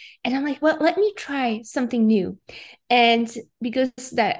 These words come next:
optometry department was within the physics department, I had technical and scientific background. So I'm like, "Engineering sounds really cool." And I narrowed it down to environmental or transportation. And I was browsing the university portfolio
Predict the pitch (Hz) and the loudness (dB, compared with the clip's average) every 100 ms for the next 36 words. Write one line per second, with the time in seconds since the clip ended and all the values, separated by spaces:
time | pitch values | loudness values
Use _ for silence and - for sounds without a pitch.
0 | - 226 - 302 339 349 220 202 - 226 | -6 -8 -4 2 2 0 -4 -4 -2 -4
1 | 202 175 175 220 208 214 220 196 - - | -2 -6 -6 -10 -4 4 4 4 -2 -6
2 | - 208 208 214 202 190 - 392 285 220 | -8 -2 2 4 4 0 2 4 4 -2
3 | 202 - 208 208 226 - 226 247 233 - | -6 -6 -4 0 -2 -2 -4 -4 -6 -4
4 | 226 - 220 220 196 202 _ - 214 214 | -4 -2 -2 -2 -4 -4 _ -4 -2 0
5 | 202 196 180 - 247 247 185 127 214 - | -4 -4 -10 -4 -2 -2 -4 -6 -6 -4
6 | 220 214 - 233 214 - 220 240 220 185 | -2 -4 0 2 2 0 0 2 2 -2
7 | - 208 190 - 196 180 - - - - | -4 -6 -6 -6 -6 -6 -4 -6 -6 -14
8 | - - - 247 - 247 262 269 254 269 | -18 -16 -16 -12 0 4 4 4 4 4
9 | 294 339 330 247 - 226 196 196 208 220 | 4 4 2 -2 0 0 0 -2 -4 -8
10 | - 214 208 202 196 196 190 214 285 392 | -4 -2 0 0 0 0 -2 -2 -2 -4
11 | 403 _ _ 226 202 202 202 190 - 214 | -6 _ _ 0 0 0 -6 -6 -8 -8
12 | 202 - - - _ _ _ _ _ _ | -8 -12 -16 -20 _ _ _ _ _ _
13 | - 202 208 208 180 202 202 202 190 190 | -4 -2 -2 0 0 0 0 0 0 0
14 | - - 202 190 190 185 - 190 190 190 | -4 -4 -2 0 0 -2 -6 -8 -8 -12
15 | - - 196 190 185 | -8 -4 0 0 -2